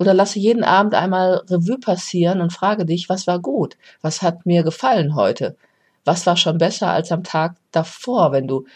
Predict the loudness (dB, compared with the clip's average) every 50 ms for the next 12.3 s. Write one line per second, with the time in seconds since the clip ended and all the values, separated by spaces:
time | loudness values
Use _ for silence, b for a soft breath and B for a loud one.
0 | B B B -6 -4 -4 -2 -2 -2 -2 -2 -4 -4 -2 2 2 2 2 2 0
1 | -2 -2 0 0 0 0 0 0 -2 -4 -4 -4 -2 -2 0 0 0 0 -2 -2
2 | -2 -2 -4 -4 -4 -4 -2 -2 -2 -2 -2 -4 -6 -6 -4 -2 -2 -4 -4 -6
3 | -10 -12 -12 -10 -8 -8 -8 -8 -8 -12 -14 -16 -18 _ _ _ _ _ 0 2
4 | 2 2 2 2 2 2 2 0 -2 -4 -2 0 0 0 0 0 0 0 -2 -2
5 | -2 -4 -4 -4 -4 -6 -10 -8 -8 -10 -6 -6 -6 -6 -6 -6 -6 -8 -8 -8
6 | -8 -12 _ -10 -10 -8 -8 -8 -10 -10 -10 -10 -10 -10 -10 -10 -12 -16 -20 _
7 | _ _ _ _ _ _ _ _ _ _ -2 -2 0 0 -2 -2 -2 -2 0 0
8 | 0 0 0 0 2 2 2 2 2 2 0 -2 0 0 2 2 2 2 2 0
9 | -2 -2 -2 -2 -2 -2 -2 -2 -2 -4 -4 -2 -2 -2 -2 -4 -6 -6 -6 -2
10 | 0 0 0 0 -2 -4 -4 -2 -4 -6 -6 -8 -8 -8 -4 -2 0 0 2 0
11 | 0 -2 -2 -4 -4 -4 -4 -4 -4 -2 -2 0 0 2 2 2 2 2 0 0
12 | -4 -6 -6 -8 -14 _